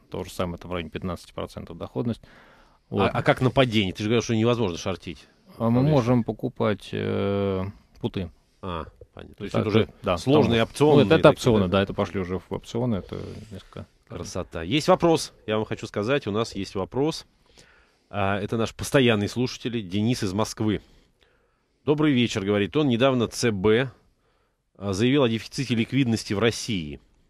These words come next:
Speaker 2: Насколько это плохо для экономики страны? Спасибо». Ну, во-первых, Лёш, ты, наверное, да, в материале, э, ш-,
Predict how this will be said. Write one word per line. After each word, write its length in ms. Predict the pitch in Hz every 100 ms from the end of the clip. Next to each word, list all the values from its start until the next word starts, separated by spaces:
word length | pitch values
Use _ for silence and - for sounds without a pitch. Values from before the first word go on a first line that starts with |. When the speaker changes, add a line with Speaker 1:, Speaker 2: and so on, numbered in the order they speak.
| _ _ _ _ _ _ -
Speaker 2:
Насколько 280 | 95 143 127
это 100 | 110
плохо 300 | 151 143 110
для 160 | 110
экономики 520 | 110 123 120 95 85
страны? 420 | 85 - 92 78 69
Спасибо». 580 | - 110 - - - - _ _ _ _ _ _
Ну, 100 | 147
во-первых, 540 | 110 104 139 110 - - -
Лёш, 240 | 101 95
ты, 100 | -
наверное, 280 | 101 92 82
да, 100 | 107
в 60 | 123
материале, 560 | 98 117 127 156 113 - _
э, 380 | 101 98 95 92
ш-, 340 | 82 - -